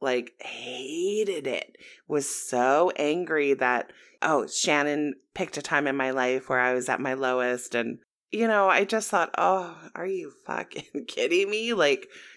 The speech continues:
it was an iconic look for you, I guess, Gina. Like,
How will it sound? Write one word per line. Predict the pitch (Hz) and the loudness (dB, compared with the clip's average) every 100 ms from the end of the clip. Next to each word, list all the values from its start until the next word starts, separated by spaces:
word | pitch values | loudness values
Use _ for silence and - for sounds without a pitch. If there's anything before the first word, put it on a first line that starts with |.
| _ | _
it | 190 | 2
was | 190 214 | 4 4
an | |
iconic | 214 208 - 190 180 185 - | 2 2 -2 0 2 0 0
look | 170 170 | 0 0
for | - | -4
you, | 175 160 143 | -2 2 2
I | 135 | 2
guess, | 135 123 131 - | 2 0 0 -6
Gina. | - 131 131 135 | -2 0 2 2
Like, | 135 127 | 2 -2